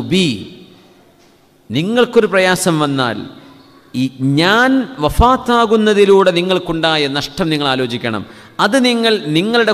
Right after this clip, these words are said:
കുടുംബത്തിലെ മരണവുമായി കമ്പയർ ചെയ്യണം. <clears throat> അപ്പം നിങ്ങൾക്ക് സമാധാനം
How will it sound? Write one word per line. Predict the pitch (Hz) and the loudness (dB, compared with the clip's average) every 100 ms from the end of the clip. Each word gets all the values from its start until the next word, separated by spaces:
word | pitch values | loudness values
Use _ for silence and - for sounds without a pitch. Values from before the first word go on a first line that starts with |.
| - | 0
കുടുംബത്തിലെ | 175 196 196 185 170 | -2 0 -2 -2 -2
മരണവുമായി | 160 180 180 170 160 151 | -2 0 -2 0 -2 -2
കമ്പയർ | 139 139 151 127 | -4 -2 -2 -2
ചെയ്യണം. | 107 90 - - _ _ - | -6 -10 -16 -20 _ _ -2
<clears throat> | - 214 - - - - - _ _ _ _ _ _ - | -2 -2 -8 -14 -14 -20 -20 _ _ _ _ _ _ -6
അപ്പം | 185 185 | -2 0
നിങ്ങൾക്ക് | 170 151 147 | 0 -2 -4
സമാധാനം | 139 147 127 131 | -4 -4 -2 -4